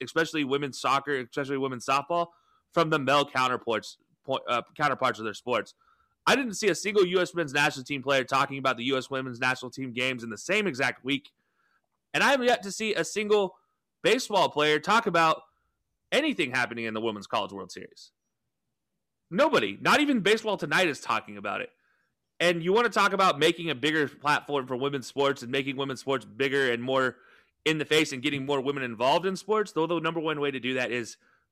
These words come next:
to talk about it and take the platforms that you have and talk about them. That's what we do. We talk about women's sports on here.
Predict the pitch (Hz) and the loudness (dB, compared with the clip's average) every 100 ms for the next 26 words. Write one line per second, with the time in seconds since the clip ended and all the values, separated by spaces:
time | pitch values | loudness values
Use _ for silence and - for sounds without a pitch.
0 | - 127 135 123 123 110 107 104 - 113 | -10 -4 0 0 -2 -2 -2 -2 -4 -2
1 | 113 - _ _ _ _ - 165 156 156 | -4 -6 _ _ _ _ 0 0 0 2
2 | 143 139 143 120 117 117 120 123 113 110 | 2 2 0 -2 -4 -2 0 0 0 -2
3 | 123 123 110 107 101 98 98 95 113 113 | 0 0 0 -2 -2 -4 -6 -10 -12 -6
4 | 123 156 208 170 107 113 160 123 120 120 | -2 0 0 -2 -4 -4 0 0 0 -2
5 | 110 117 110 - 113 107 101 104 | -2 -4 -6 -4 -4 -2 -4 -4